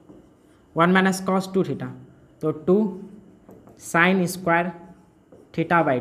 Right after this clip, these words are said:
टू। नीचे तो sin theta है, अगर हम sin theta लिखेंगे तो कटेगा नहीं, क्योंकि ये sin theta है तो ये sin theta by टू है, कटेगा नहीं। तो इसको भी क्या करेंगे हम? Theta by टू, हाफ एंगल के फॉर्म में लिखेंगे। तो sin theta को हम क्या लिख सकते हैं? तो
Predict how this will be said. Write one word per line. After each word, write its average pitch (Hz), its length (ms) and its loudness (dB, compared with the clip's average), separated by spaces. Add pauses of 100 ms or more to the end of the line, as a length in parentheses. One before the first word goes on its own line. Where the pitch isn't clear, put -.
टू। 117 60 -12 (500)
नीचे 170 260 2
तो 202 120 2
sin 202 280 2
theta 190 180 -4
है, 180 200 -8
अगर 170 160 2
हम 190 80 0
sin 185 300 0
theta 196 180 0
लिखेंगे 196 260 0
तो 196 60 -2
कटेगा 202 340 0
नहीं, 185 120 -2
क्योंकि 185 260 -4
ये 196 140 0 (120)
sin 190 300 2
theta 196 200 -2
है 214 120 8
तो 202 100 -4
ये 185 100 -2
sin 180 260 -2
theta 180 220 0
by 170 200 2
टू 143 80 -6
है, 135 80 -8
कटेगा 180 340 -2
नहीं। 175 140 -8 (340)
तो 202 80 -4
इसको 202 340 2
भी 247 100 2
क्या 233 180 6
करेंगे 214 280 0
हम? 240 100 -2
Theta 196 300 2
by 196 200 2
टू, 151 120 -2 (100)
हाफ 180 240 4
एंगल 170 240 0
के 208 120 -4
फॉर्म 156 240 -2
में 127 80 -6
लिखेंगे। 123 380 -10 (380)
तो 185 100 0
sin 185 420 2
theta 202 260 2
को 202 80 -2
हम 202 120 0
क्या 220 160 4
लिख 190 160 0
सकते - 360 -10
हैं? 113 180 -14 (340)
तो 165 100 0